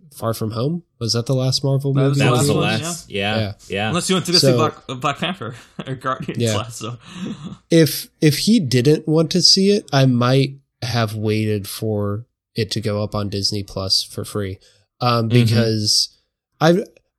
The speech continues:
Speaker 1: I just hope that they're able to kind of build off of her character here and maybe show us what she's running from. Like, what is the red in her ledger? Um,
Speaker 3: Yeah.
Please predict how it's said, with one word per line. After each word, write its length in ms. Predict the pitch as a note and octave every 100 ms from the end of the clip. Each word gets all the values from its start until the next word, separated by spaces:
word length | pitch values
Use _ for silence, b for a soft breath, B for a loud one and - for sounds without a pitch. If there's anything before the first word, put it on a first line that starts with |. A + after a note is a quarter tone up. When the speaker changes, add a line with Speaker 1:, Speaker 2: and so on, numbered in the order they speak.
| -
Speaker 1:
I 100 | F3+
just 220 | F#3+ -
hope 260 | E3+ C#3+ C3+ _
that 500 | B2+ B2 A#2 A2 - _
they're 320 | B2 A#2+ A2+ -
able 320 | A2+ G#2+ G#2
to 120 | -
kind 160 | - A2
of 100 | G2
build 220 | G#2+ G#2+
off 200 | G#2 -
of 160 | G#2 -
her 140 | A2
character 420 | - A2 G#2 G#2+
here 400 | G#2 A#2+ C#3+ F3 - -
and 160 | A#2+
maybe 500 | A#2 B2 B2 A2+ G#2+ -
show 320 | - G#2+ G#2+
us 380 | A2 - - - _
what 440 | B2 A2+ A#2+ B2+ A#2+
she's 400 | - A#2+ A2 G#2
running 360 | G2+ G#2 G2
from. 320 | G2+ G#2+ G#2 G2
Like, 240 | A2 A2+
what 160 | C3 B2
is 200 | A#2 -
the 100 | G#2
red 180 | G#2 G#2+
in 120 | G#2
her 180 | A2 G#2+
ledger? 440 | G#2 G2+ G2+ G2 _ _ - b b
Um, 160 | A2 G#2
Speaker 3:
Yeah. 260 | G2 F#2